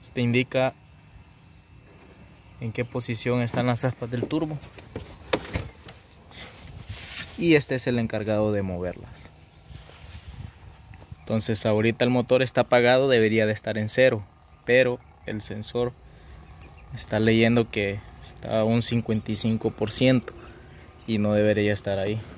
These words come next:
Y como les dije anteriormente, ya probé los sensores, probé el selenoide, probé voltaje, ya probé corriente y todo eso está bien.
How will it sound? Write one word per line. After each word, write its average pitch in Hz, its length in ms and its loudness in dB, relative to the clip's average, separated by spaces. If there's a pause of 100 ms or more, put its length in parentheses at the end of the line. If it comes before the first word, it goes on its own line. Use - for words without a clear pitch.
(280)
Y - 80 -12
como 113 280 0
les 107 180 2
dije 117 160 2
anteriormente, 113 680 2
ya 101 140 0
probé 107 340 4
los 110 180 2
sensores, 120 440 2
probé 95 280 -2
el 101 80 -4
selenoide, 113 720 2 (480)
probé 98 300 2
voltaje, 120 600 2 (2250)
ya - 120 -10
probé 101 760 0 (420)
corriente 117 640 0 (600)
y 110 140 -4
todo 107 260 0
eso 107 160 0
está 101 240 -2
bien. 110 300 4